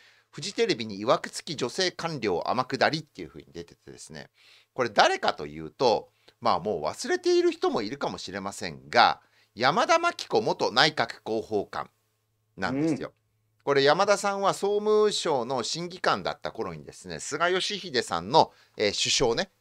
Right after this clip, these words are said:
Speaker 1: えー、だった時の長男が東北新社に勤めてた。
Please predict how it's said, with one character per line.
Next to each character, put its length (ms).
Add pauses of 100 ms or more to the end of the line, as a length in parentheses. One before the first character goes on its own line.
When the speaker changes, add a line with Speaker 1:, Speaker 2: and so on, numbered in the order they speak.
(180)
Speaker 1:
え 340
ー、 20
だ 100
っ 60
た 120
時 200
の 320
長 240
男 240
が 220
東 260
北 80
新 220
社 100
に 60
勤 180
め 100
て 60
た。 160